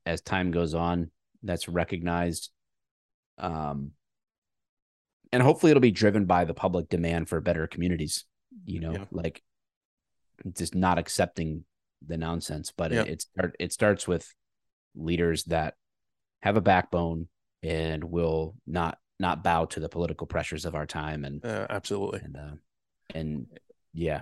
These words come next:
Speaker 1: that, that, that'll be a, that'll be a start. I mean, there's some legislative things that I think we could, we need to lobby for or understand. Like, there's a lot to it. And I think, th-,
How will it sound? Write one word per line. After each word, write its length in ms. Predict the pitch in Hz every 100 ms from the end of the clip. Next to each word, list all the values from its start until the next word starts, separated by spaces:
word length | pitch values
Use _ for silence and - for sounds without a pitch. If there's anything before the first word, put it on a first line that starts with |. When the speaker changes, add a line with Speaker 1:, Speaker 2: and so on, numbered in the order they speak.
| 92
Speaker 1:
that, 260 | 82 78
that, 240 | 90 90 87
that'll 180 | 98 90
be 160 | 90
a, 140 | 82 -
that'll 160 | 98 92
be 120 | 87
a 40 |
start. 440 | - - 87 80 - _
I 40 | 85
mean, 140 | 85
there's 180 | 92 90
some 160 | 87 85
legislative 600 | 92 85 - 90 85 -
things 300 | 87 90 82
that 100 | 82
I 40 |
think 200 | 85 78
we 120 | 80
could, 220 | 80 78 -
we 100 | 85
need 140 | 80 76
to 60 |
lobby 320 | 78 76 78
for 420 | 73 82 80 76 71
or 80 |
understand. 680 | 62 80 - - 80 78 76
Like, 160 | 69 - _ _ _ _
there's 160 | 90 82
a 60 |
lot 280 | 80 82 -
to 180 | - 80
it. 120 | 73 -
And 100 | 85
I 60 | 104
think, 180 | 131
th-, 100 | -